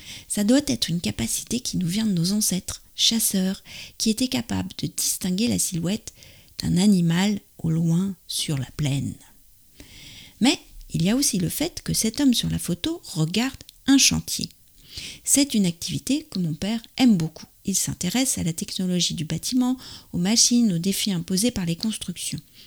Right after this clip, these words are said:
Il suit ces chantiers à La Défense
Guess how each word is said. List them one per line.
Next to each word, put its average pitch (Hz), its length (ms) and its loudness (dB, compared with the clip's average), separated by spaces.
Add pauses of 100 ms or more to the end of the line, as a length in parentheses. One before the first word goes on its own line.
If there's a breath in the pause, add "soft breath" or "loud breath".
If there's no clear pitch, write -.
(280 loud breath)
Il 196 180 2
suit - 420 2
ces - 360 0
chantiers 226 580 0 (300 loud breath)
à 170 100 -2
La 196 120 2
Défense 196 580 -2